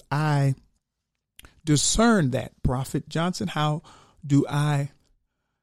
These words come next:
differentiate? How do I determine that? Well, I'm glad you asked. You determine it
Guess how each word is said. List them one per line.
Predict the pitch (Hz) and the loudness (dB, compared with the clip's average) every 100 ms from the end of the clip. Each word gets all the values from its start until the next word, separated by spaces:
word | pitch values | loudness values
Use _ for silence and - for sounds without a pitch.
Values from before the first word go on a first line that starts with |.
| _ - | _ -4
differentiate? | 165 - 190 214 226 - 127 101 - | -2 0 2 4 4 4 2 2 -4
How | - 165 170 | -4 0 0
do | 156 165 | 2 0
I | 151 147 147 - _ _ _ _ _ - | 0 -2 -6 -8 _ _ _ _ _ -10
determine | 139 151 - - 277 196 117 | -6 -4 -4 2 4 6 4
that? | 107 101 - | 2 -4 0
Well, | 160 214 247 - - | 4 4 0 -6 0
I'm | 165 | 2
glad | 170 175 170 160 156 | 4 2 2 -2 -4
you | - 156 - | -4 -4 -2
asked. | 139 92 - - - - - _ _ _ _ _ _ _ _ _ | -2 -2 -6 -10 -10 -14 -20 _ _ _ _ _ _ _ _ _
You | 156 175 | 2 4
determine | 151 143 - - - 269 302 180 131 | 4 -2 -4 -6 -2 0 2 2 4
it | 127 | 2